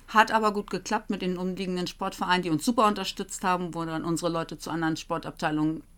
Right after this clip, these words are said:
nach Laumburg, nach Schwarzenbeek, nach Büchen abgewandert sind. Da gab's überhaupt keine Probleme. Auch das war super, das hat alles toll geklappt.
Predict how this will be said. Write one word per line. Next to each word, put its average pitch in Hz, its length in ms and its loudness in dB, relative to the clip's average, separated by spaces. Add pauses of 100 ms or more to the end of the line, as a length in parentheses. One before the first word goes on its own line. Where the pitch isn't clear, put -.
(540)
nach 180 300 4
Laumburg, 165 600 2
nach 160 140 -2
Schwarzenbeek, 151 540 0
nach 160 160 0
Büchen - 260 -6
abgewandert 160 640 0
sind. 151 340 -2 (140)
Da 160 100 -4
gab's 151 240 -6
überhaupt 160 320 -4
keine 165 220 -4
Probleme. 151 480 -2
Auch 131 140 -8
das 147 240 -8
war 147 100 -2
super, 147 320 -6
das 139 160 -12
hat 123 140 -10
alles 143 180 -10
toll 151 160 -2
geklappt. 147 480 -4